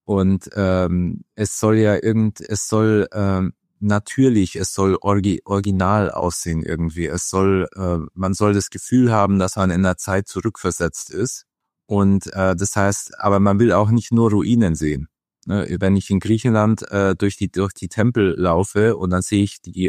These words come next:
äh, die s-, zwanzigste korinthische Säule irgendwann, <laughs> das ist dann auch langweilig, ne?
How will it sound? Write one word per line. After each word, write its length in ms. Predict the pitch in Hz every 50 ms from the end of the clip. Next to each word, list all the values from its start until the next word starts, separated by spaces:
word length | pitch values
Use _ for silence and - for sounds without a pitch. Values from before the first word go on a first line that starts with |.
| -
äh, 240 | - 90 87 85 90 90 - _ _ _ _ _ _
die 220 | - 92 90 92 90
s-, 280 | 69 69 - - - - _ _ - 95 -
zwanzigste 600 | - - 107 110 120 - 117 - - - 107 92
korinthische 540 | - - 104 104 120 123 - 101 90 98 87
Säule 460 | - - 92 95 107 98 90 98 101
irgendwann, 580 | - - 92 101 92 90 92 90 92 104 110 104
<laughs> 40 | -
das 340 | 156 131 120 107 139 131
ist 100 | - -
dann 140 | 113 107 110
auch 200 | - 113 135 -
langweilig, 760 | 156 127 113 104 110 113 98 92 92 95 90 95 98 87 -
ne? 220 | 92 107 139 170